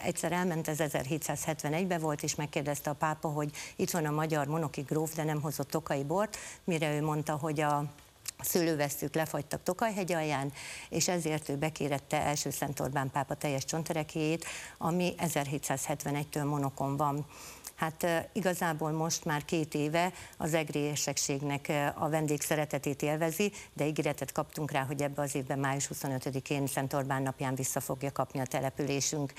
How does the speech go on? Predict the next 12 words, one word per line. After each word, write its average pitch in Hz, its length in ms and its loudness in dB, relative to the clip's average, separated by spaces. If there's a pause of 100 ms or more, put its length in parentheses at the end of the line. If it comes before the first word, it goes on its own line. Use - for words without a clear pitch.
(380)
Hát, - 200 -2
ö, 208 140 4 (120)
még 208 220 2
sorolhatnék 175 600 2
nagyon 180 260 4
sok 156 180 2
történelmi, 160 840 2 (100)
ö, 170 160 2
dolgot, 185 540 2 (320)
és - 260 0
mi, 175 440 2
ö, 180 280 4